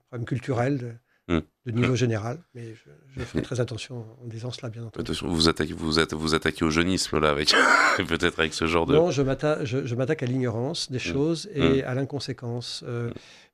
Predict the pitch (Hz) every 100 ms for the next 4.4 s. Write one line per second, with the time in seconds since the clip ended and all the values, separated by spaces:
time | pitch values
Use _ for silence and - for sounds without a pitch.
0 | - 117 113 110 107 104 123 127 117 -
1 | 147 143 127 113 - _ _ 131 123 151
2 | 131 123 - 135 139 160 165 160 135 139
3 | 156 135 143 151 131 127 113 - 127 120
4 | 117 120 113 117